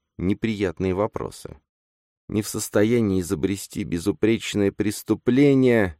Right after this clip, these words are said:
Аурора продолжала разыгрывать безупречную внучку, но втихомолку предавалась мечтаниям, не замечая, что жестокость этих мечтаний сродни жестокости самой Эпифании. «Ничего,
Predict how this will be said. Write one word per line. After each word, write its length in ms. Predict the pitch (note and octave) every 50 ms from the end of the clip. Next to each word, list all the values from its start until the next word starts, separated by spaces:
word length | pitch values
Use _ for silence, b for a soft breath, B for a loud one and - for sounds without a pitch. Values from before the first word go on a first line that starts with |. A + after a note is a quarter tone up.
| _ _
Аурора 580 | - - E2 G2 A2+ A2+ A#2 C#3 D#3+ E3 D3 C#3
продолжала 640 | - - A#2 A2 G#2 G#2 G#2 G2+ G#2 A#2 A#2+ A2 G2
разыгрывать 640 | F2+ E2+ D#2+ F#2 F#2 F2+ F2+ F2 E2+ F2 - - D#2
безупречную 840 | D2+ D#2 D#2 C2+ C2+ C#2+ - - - D2 C#2+ - - D#2+ D2+ C#2+
внучку, 640 | C2 A#1 A#1+ A1+ G#1 - - - - - A1+ G#1+ - - _ _ _ _ _
но 140 | - C2+ B1+
втихомолку 960 | - - - - D#2 - - C2 C2+ C#2 C2+ C#2 D#2 F2 F#2 E2+ D#2 - D2+
предавалась 640 | D2 D#2 D2+ B1+ C#2+ B1+ D2 D#2 D2+ D2+ - - -
мечтаниям, 1080 | C#2+ D2 D2 - - - - - - F2 F2 F2 E2+ D#2+ D2+ D2 C#2+ C#2 A#1+ A#1+ C2 - _ _
не 120 | - D2+
замечая, 440 | C#2+ D2 D2 C#2+ C#2+ - E2+ D2+ C#2+
что 240 | C2+ - - C#2+ C#2
жестокость 680 | A#1+ B1 C#2 C#2 - - - D#2 - - D2+ - - -
этих 240 | D2 - - -
мечтаний 560 | - C#2 C#2 - - - - F#2 F#2 F#2+ E2+ D2+
сродни 540 | - - A#1+ C2 C2+ C2 D#2 E2 D#2+ D2+ - _ _ _ _
жестокости 880 | - C2+ B1+ C2+ C#2 - - - - F2 E2 - D#2+ D2+ - - - D2
самой 480 | - - B1+ B1 C2 C2 C2+ A#1 - - -
Эпифании. 760 | D2 D2 - C2+ - - - A#1+ A#1 A1+ G1+ G1+ - C#2 - _ _ _ _ _ _ _ _ _ _ _ _ _ _
«Ничего, 560 | D3+ D3+ - E3+ D#3+ B2+ G2 D2+ C2+ C#2 -